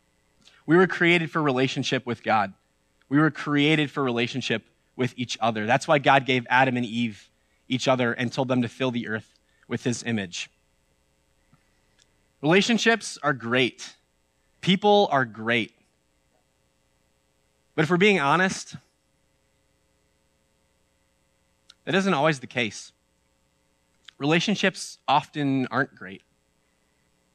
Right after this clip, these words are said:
People often are not so great. We experience loneliness. We have broken relationships,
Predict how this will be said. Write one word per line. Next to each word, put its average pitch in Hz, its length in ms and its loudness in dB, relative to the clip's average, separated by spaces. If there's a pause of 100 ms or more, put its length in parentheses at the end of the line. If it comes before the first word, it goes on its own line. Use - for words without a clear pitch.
(240)
People 196 640 2 (1300)
often 175 480 2
are 151 100 2
not 165 200 2
so 180 120 -6
great. 165 300 -2 (1600)
We 165 120 6
experience 185 580 2
loneliness. 131 800 -2 (1200)
We 156 100 4
have 151 180 2
broken 170 380 4
relationships, 120 880 -6